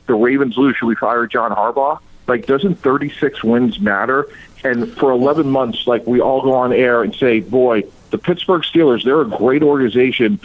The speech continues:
You know, they're beyond reproach. They're not impetuous. They, you know, are very stable." And if you look at Mike McCarthy, who is horrendous, absolutely horrendous in clock management,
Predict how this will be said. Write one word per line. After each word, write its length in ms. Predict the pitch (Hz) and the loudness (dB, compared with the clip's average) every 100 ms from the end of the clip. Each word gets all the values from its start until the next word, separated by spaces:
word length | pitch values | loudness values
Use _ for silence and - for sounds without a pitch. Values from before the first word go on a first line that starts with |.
| - - - | -14 -16 -2
You 100 | 123 | 0
know, 60 | |
they're 200 | 117 135 | 2 2
beyond 380 | 127 127 131 139 | 2 0 0 0
reproach. 460 | 120 - 127 110 - | 0 0 0 0 0
They're 100 | 110 | 0
not 240 | 117 127 | 2 0
impetuous. 680 | 120 - 135 127 107 101 95 | -4 -4 -4 -2 -2 -2 -2
They, 340 | - 113 107 - - - - | 0 2 0 -6 -20 -20 -6
you 120 | 127 | 0
know, 260 | 117 104 - - | 2 0 -6 -6
are 180 | 113 110 | -2 0
very 340 | 123 131 131 | 0 0 0
stable." 600 | - - 131 117 90 - - | -2 0 2 2 0 -2 -4
And 420 | 127 117 104 - - _ - | 0 0 -2 -6 -20 _ 0
if 180 | 135 113 - - | 0 0 -8 -4
you 160 | 135 135 | 0 2
look 160 | 160 | 2
at 140 | 151 123 | 0 0
Mike 220 | 139 135 | -2 -2
McCarthy, 480 | 123 143 135 120 110 | -2 -2 -2 0 2
who 220 | 143 120 | 2 4
is 180 | 135 117 | 2 0
horrendous, 1000 | - 156 131 120 117 170 180 110 - - - | -4 -2 0 2 2 2 0 -2 -4 -8 -4
absolutely 500 | 143 - 147 139 117 | -4 0 2 2 2
horrendous 600 | 123 117 127 139 117 - | 0 0 0 0 0 -2
in 100 | 101 | -6
clock 340 | - 117 117 | -2 -4 -2
management, 560 | 110 107 120 - 185 | -2 0 -2 0 -2